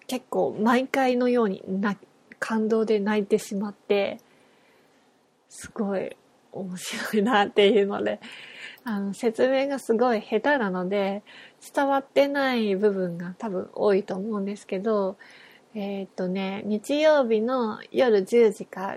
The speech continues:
十時半から日本テレビ系列でやっているので、<laughs> もしお時間がある方は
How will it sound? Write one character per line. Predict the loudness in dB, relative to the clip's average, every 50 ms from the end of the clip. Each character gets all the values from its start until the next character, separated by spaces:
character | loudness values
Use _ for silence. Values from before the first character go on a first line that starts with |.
| -10 -6
十 | -2 0 2 2 2
時 | 0 -2 -6
半 | -6 -4 -6 -6 -6 -6
か | -4 -4 -4
ら | -4 -4 -8 -12 _ -20 _ _ _ _ _ _ _ _ _ _ _ _ _ _ -2 0
日 | 0 2
本 | 4 4 4 4 4
テ | 4 2 4
レ | 4 4 4 4
ビ | 2 2
系 | 0 0 0 2 2 2
列 | 2 0 -2 -4 -6 -6 -4
で | -2 -2 -2 -2 -4 -8 -10 _ _ _ -4
や | -2 -2 -2
っ | -2
て | -4 -6
い | -4 -4 -6 -8 -2 0 0
る | 2
の | 2 0 0
で、 | 0 0 0 -2 -4 -8 -12 -20 _ _ _ _ -8 -4 -4 -2
<laughs> | -2 -4 -8 -8 -10 -14 -16 _ -4
も | -4 -2 -2
し | 0 2 2 2 2 2 -2 -8 -20 -20 -16 -4 -4
お | -2
時 | 4 4 4 4
間 | 6 4 2 2 2 -2 -4
が | -4 -6 -6 -4 -2
あ | 2
る | 2 2 2
方 | 2 0 -4 -2 2 2 2
は | 2 2 0 0 -2 -4